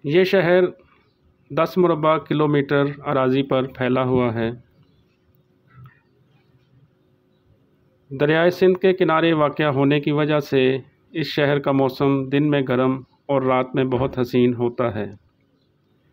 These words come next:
इस शहर का तर्ज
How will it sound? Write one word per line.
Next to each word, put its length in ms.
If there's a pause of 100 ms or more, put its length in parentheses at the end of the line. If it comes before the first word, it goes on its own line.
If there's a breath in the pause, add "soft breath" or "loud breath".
(1600)
इस 200
शहर 220
का 180
तर्ज 220